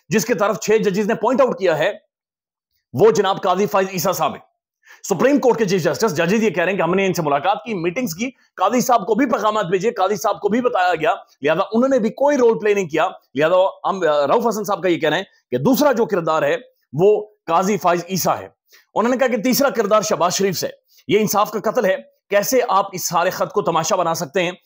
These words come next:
और एक बंदा जो बेनिफिशियरी है, उसे लाकर आपने बिठा दिया है। तहरीक इंसाफ ने कहना, आमिर, अ, रऊफ हसन का कहना है, "हम हर कदम उठाएंगे, बाकी जजेस भी इसके ऊपर बोलें।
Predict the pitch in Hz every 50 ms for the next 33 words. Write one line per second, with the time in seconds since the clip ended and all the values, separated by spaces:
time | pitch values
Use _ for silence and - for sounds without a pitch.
0 | _ _ - - 165 180 190 185 143 135 127 170 214 226 240 226 165 196 165 -
1 | 160 220 240 233 277 - - 202 156 135 143 - _ _ _ - 208 214 214 226
2 | 196 175 165 - 185 160 - - 175 165 160 - 147 147 147 143 131 127 117 104
3 | - - _ _ - - - _ - 165 175 208 220 247 233 190 240 233 226 226
4 | 180 214 208 214 190 160 180 170 147 131 - 160 190 208 196 160 147 147 143 180
5 | 208 196 208 - 226 220 202 196 165 214 208 185 156 156 - _ _ _ _ _
6 | - 180 226 180 160 202 254 247 254 220 240 233 214 - 180 185 214 220 233 226
7 | - - _ _ _ _ _ _ 120 120 151 190 185 269 247 180 226 208 185 240
8 | 208 190 220 185 165 - 214 196 - 135 143 131 156 202 226 247 262 240